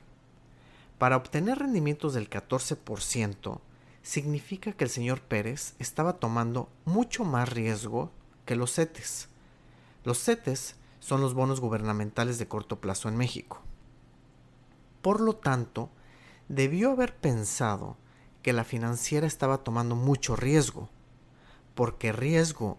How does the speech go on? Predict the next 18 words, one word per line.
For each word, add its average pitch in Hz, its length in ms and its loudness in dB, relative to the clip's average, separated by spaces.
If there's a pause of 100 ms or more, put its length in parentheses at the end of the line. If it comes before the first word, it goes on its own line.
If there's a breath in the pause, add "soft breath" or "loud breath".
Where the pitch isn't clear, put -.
y 120 100 -4
rendimiento 113 640 -2
esperado 147 600 2 (280)
van 123 260 2
de 110 80 0
la 98 100 -2
mano. 107 360 0 (840 loud breath)
Es 131 160 -2
muy 160 320 6
poco 180 400 0
probable 117 640 2
que 110 80 -4
existan 104 540 -2
gangas. 110 640 0 (1200 soft breath)
Segunda 170 420 2
observación. - 640 -6 (840 soft breath)
El 139 180 0
dinero 208 520 0